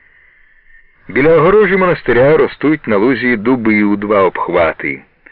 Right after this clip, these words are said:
Далі, по дорозі на Линове, місцевість нижчає, ліс молодший, густіший. Серед дубів з'являються клени і в'язи, а біля села вже суцільні зарості ліщини і вільхи.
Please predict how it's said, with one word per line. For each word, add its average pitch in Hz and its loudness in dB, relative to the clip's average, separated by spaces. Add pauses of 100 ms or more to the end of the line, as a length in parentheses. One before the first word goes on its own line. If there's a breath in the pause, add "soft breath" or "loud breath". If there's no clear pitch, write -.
(260 loud breath)
Далі, 110 0
по 104 -2
дорозі 98 0
на 92 -2
Линове, 110 2 (440 loud breath)
місцевість 131 -4
нижчає, 107 0
ліс 143 -6
молодший, 110 -2
густіший. 92 -8 (460 loud breath)
Серед 120 0
дубів 135 0
з'являються 101 0
клени 120 0
і 98 -4
в'язи, 117 -2 (400 loud breath)
а 107 0
біля 151 0
села 185 0 (440 loud breath)
вже 160 0
суцільні 185 -2
зарості 131 -2
ліщини 135 -4
і 107 -2
вільхи. 95 -8